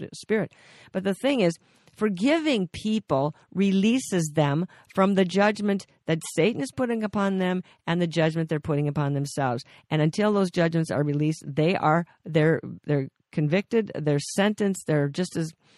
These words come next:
they're not, they, they're not free. And so when you say, "God, you know, I forgive them, I turn this over to you," then God says, "Yeah, I wanna forgive them too, because that was a demon that was controlling all of them. Let's judge the demon." So when you go to the court,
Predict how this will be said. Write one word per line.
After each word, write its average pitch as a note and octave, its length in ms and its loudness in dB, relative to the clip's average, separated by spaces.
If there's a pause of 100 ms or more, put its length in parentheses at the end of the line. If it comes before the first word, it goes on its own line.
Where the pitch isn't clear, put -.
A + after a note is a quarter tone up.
(140)
they're D#3+ 100 -2
not, C#3+ 340 0
they, D#3 300 0
they're D#3 140 2
not D#3+ 180 -2
free. D3+ 380 -4 (400)
And D#3 160 2
so D3+ 160 0
when D3+ 160 2
you G#3+ 160 2
say, E3 180 0
"God, D#3 400 2
you D3+ 80 -2
know, D3 160 -2
I G#3+ 180 4
forgive C3+ 440 -4
them, B2+ 320 -6 (360)
I F3+ 200 0
turn F3 180 0
this D3 180 -2
over C#3 140 -2
to C3+ 60 -4
you," C#3 100 -2
then E3 180 0
God F#3 240 2
says, E3+ 200 -4
"Yeah, G3+ 380 0 (420)
I A3+ 100 0
wanna C#4+ 180 0
forgive F#3+ 300 0
them F3+ 140 0
too, F#3 200 0
because D3+ 280 0
that A3 180 2
was G3+ 120 2
a D#3 80 2
demon F#3+ 420 2
that D3 120 -2
was C#3 140 -2
controlling F#3+ 720 -2
all E3 160 2
of E3 60 0
them. D#3 120 0
Let's F#3 220 -2
judge E3+ 300 0
the D#3+ 160 -6
demon." D3+ 260 0 (220)
So F3+ 160 0
when G3 100 4
you G#3 80 2
go A#3 140 2
to A#3+ 60 -4
the G#3 140 -2
court, F3 320 2